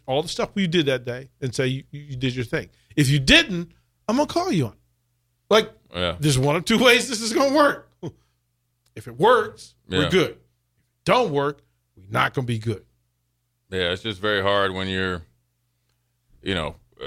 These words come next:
Speaker 2: especially if you're a first-time head coach and you're a coordinator, you've been waiting for your opportunity. You probably got passed over five to ten times.
Speaker 1: Trying to shoot your shot.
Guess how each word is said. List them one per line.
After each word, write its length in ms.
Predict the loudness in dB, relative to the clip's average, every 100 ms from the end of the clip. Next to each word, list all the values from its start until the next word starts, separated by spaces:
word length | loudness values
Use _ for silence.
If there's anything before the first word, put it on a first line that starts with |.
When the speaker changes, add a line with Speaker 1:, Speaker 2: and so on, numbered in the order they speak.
| -12 -12
Speaker 2:
especially 400 | -6 -4 -2 -6
if 80 | -8
you're 140 | -12
a 40 | -10
first-time 560 | -2 -2 -2 -2 -2
head 220 | -2 -4
coach 460 | -4 -6 -6 -14 _ _ -12
and 320 | -8 -8 -8
you're 140 | -10
a 40 | -10
coordinator, 720 | -2 0 0 0 0 0 -2
you've 180 | -4 -10
been 160 | -6
waiting 240 | -2 -2 -2
for 160 | -2
your 180 | 0 2
opportunity. 600 | 2 0 -6 -4 -4 -4
You 140 | -8 -6
probably 300 | 0 0 2
got 180 | -2
passed 340 | 2 0 0 -2
over 400 | -2 0 -4 -4 _ _ _ _ _ _ _
five 500 | 0 4 4 2 -4
to 80 | -8
ten 320 | 0 2 2
times. 480 | 0 0 -2 -6 -14 -10
Speaker 1:
Trying 180 | -6 -4
to 40 | 0
shoot 300 | 0 0 -2
your 100 | -6
shot. 280 | -6 -8